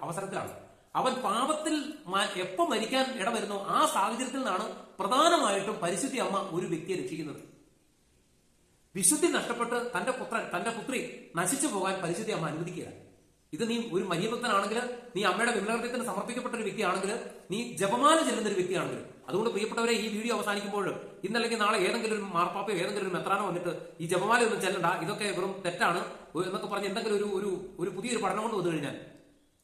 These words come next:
അതിൽ, ആ, അതിനെ അനുസരിക്കാനോ അതിനെ പിൻചെല്ലാനോ എന്നെ കിട്ടിയത്, എന്നെ കിട്ടത്തില്ല. ഉള്ള സത്യം ഞാൻ പറഞ്ഞു. കത്തോലിക്ക തിരുസഭ പരിശുദ്ധ അമ്മയെ തള്ളിക്കളയുന്ന ഒരു കാലം വന്നാലും പരിശുദ്ധ അമ്മയോട് ചേർന്ന് നിൽക്കണമെന്ന് ആഗ്രഹിക്കുന്ന ഒരു വ്യക്തിയാണ് ഞാൻ. പ്രൈസ് ദി ലോർഡ്.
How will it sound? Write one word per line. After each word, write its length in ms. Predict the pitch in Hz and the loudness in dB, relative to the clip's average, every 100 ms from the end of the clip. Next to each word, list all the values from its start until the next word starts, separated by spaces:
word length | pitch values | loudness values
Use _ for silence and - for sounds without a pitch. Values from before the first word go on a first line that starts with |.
| _ _ _ _ - | _ _ _ _ -10
അതിൽ, 460 | 165 226 208 - - - - - _ | -4 2 2 0 -8 -16 -20 -20 _
ആ, 160 | 160 170 | 0 2
അതിനെ 140 | 247 | 4
അനുസരിക്കാനോ 500 | 247 220 202 208 208 | 2 2 -2 0 0
അതിനെ 200 | 180 202 | 2 0
പിൻചെല്ലാനോ 420 | 175 170 185 180 | -2 -2 0 2
എന്നെ 160 | 165 - | 0 -2
കിട്ടിയത്, 280 | - 117 - - - _ _ _ _ _ _ _ - | -4 -10 -12 -16 -20 _ _ _ _ _ _ _ -6
എന്നെ 120 | 208 | -4
കിട്ടത്തില്ല. 340 | 262 190 160 - - | -2 -4 -6 -8 -12
ഉള്ള 140 | 151 190 | -8 -4
സത്യം 200 | 226 208 | -2 -2
ഞാൻ 100 | 139 | -2
പറഞ്ഞു. 180 | - - - - _ _ _ _ _ _ _ _ _ _ _ - 143 | -6 -12 -18 -20 _ _ _ _ _ _ _ _ _ _ _ -12 -6
കത്തോലിക്ക 260 | 165 220 | -2 2
തിരുസഭ 320 | 247 247 262 254 | 2 2 4 4
പരിശുദ്ധ 320 | 196 226 226 | 4 0 0
അമ്മയെ 180 | 214 214 | 0 0
തള്ളിക്കളയുന്ന 480 | 190 254 214 220 | 0 2 2 2
ഒരു 80 | 208 | 2
കാലം 220 | 190 185 | 4 4
വന്നാലും 460 | 190 170 170 165 - - - _ | 2 -2 -2 -4 -10 -18 -20 _
പരിശുദ്ധ 280 | 151 180 202 | -2 -2 0
അമ്മയോട് 460 | 208 196 208 214 214 | 0 0 0 0 0
ചേർന്ന് 300 | 180 220 220 | 2 2 0
നിൽക്കണമെന്ന് 320 | 175 180 175 | 0 -2 -2
ആഗ്രഹിക്കുന്ന 360 | 160 165 160 160 | -2 -4 -4 -6
ഒരു 40 | |
വ്യക്തിയാണ് 300 | 139 139 110 | -6 -10 -10
ഞാൻ. 180 | 98 98 - - _ _ _ _ _ _ _ _ _ _ _ _ _ _ _ 143 | -14 -18 -20 -20 _ _ _ _ _ _ _ _ _ _ _ _ _ _ _ -4
പ്രൈസ് 160 | 160 | -2
ദി 60 | 185 | 0
ലോർഡ്. 220 | 151 - | 0 -2